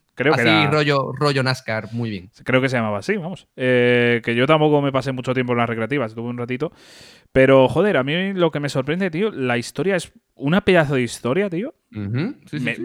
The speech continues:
Speaker 1: es que, joder, a ver, Yakuza siempre ha, ha sido muy famoso <laughs> por, por su pedazo de historia, ¿no?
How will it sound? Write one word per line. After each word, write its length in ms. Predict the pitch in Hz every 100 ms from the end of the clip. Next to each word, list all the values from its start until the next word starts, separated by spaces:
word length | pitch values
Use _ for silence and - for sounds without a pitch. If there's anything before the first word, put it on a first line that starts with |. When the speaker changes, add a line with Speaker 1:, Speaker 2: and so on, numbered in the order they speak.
| 117
Speaker 1:
es 100 | 117
que, 160 | 151 151
joder, 500 | 127 131 170 87 110
a 100 | 117
ver, 320 | 139 131 113
Yakuza 380 | 113 - 131 139
siempre 260 | 151 147
ha, 240 | 147 147 - _ 62 58 -
ha 100 | 123
sido 240 | - 139
muy 140 | 139 135
famoso 340 | 143 139 160
<laughs> 0 |
por, 120 | 160 127 -
por 120 | 143 123
su 120 | 135
pedazo 300 | 123 117 123
de 40 |
historia, 380 | 117 135 160
¿no? 100 | 151